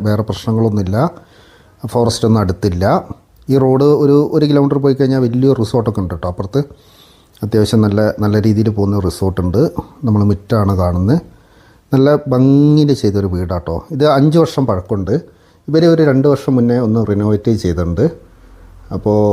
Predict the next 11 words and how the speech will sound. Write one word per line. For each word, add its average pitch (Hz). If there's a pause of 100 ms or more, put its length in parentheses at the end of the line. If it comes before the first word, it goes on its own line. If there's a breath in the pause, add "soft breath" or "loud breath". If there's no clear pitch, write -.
(320)
ആ 123
ഒരു 135
പഴക്കം 131
നമുക്ക് 135
കൂട്ടേണ്ട 120 (100)
കാര്യമല്ല, 95 (160)
ഇപ്പം 107
എല്ലാം 110
പുതിയതാണ്. 101 (960 soft breath)
ആ, 98 (160)
കോമ്പൗണ്ട്, 104